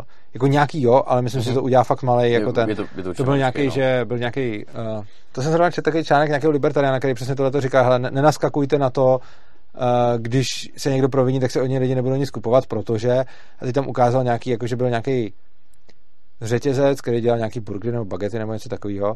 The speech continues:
Speaker 1: a ty jeho majitelé byli nějaký otevřeně anti-gay a teď se kolem toho dělaly nějaký jako, eh, kampaně a pak se ukázalo, o kolik jim to snížilo zisky a ono to bylo v podstatě neměřitelný. A on říká, "Hele, je to prostě proto, že,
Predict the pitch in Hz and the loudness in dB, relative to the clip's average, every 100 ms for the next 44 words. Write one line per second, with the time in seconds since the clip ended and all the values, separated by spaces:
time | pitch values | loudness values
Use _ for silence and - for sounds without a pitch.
0 | - - - - 131 127 135 127 117 127 | -6 -12 -12 -8 -2 2 4 4 2 4
1 | 120 117 123 117 110 127 120 - - - | 4 4 0 0 -2 -6 -6 -8 -12 -12
2 | - - 135 127 143 127 135 139 139 131 | -12 -4 -2 2 2 2 0 0 0 0
3 | 110 110 104 104 110 101 107 - - 117 | -2 -6 -4 -2 0 2 0 -2 -4 -6
4 | 135 123 113 123 120 117 117 120 113 110 | -2 -2 0 0 2 4 4 2 0 -2
5 | 120 117 107 - 120 117 113 110 - - | -6 -6 -6 -2 2 4 4 2 -2 -12
6 | - - - - 117 110 107 117 110 120 | -12 -10 -10 -4 -2 0 -2 -4 0 2
7 | 110 104 101 127 - - - - 107 123 | 2 -2 -4 -6 -10 -12 -12 -8 -4 -2
8 | 180 123 120 127 123 127 120 123 127 123 | 0 2 4 4 2 0 -2 -2 -2 -2
9 | 120 131 123 110 - 120 117 110 113 117 | -2 0 0 -2 0 4 4 4 -2 -2
10 | 110 107 107 104 107 101 98 98 98 95 | 0 -2 -4 -8 -6 -6 -6 -6 -6 -6
11 | 101 120 - - - - - 120 123 117 | -8 -10 -12 -12 -12 -12 -4 0 0 4
12 | 123 123 117 113 139 117 110 113 117 113 | 6 6 4 -2 -4 -2 -2 2 2 4